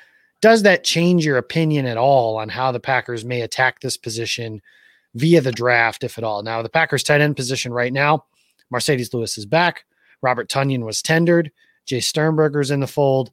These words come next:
Josiah DeGuara was a third-round pick last season, and Dominique Dafney is in the fold as well. And they've got a guy or two on the practice squad as well. But for the sake of this discussion, we're just gonna leave it to tho-, that group that I just mentioned.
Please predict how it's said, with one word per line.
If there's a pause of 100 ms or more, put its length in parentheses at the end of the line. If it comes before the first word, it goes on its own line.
(240)
Josiah
DeGuara
was
a
third-round
pick
last
season,
and
Dominique
Dafney (460)
is
in
the
fold
as
well.
And
they've
got
a
guy
or
two
on
the
practice
squad
as
well.
But
for
the
sake
of
this
discussion,
we're
just
gonna
leave
it
to
tho-,
that
group
that
I
just
mentioned.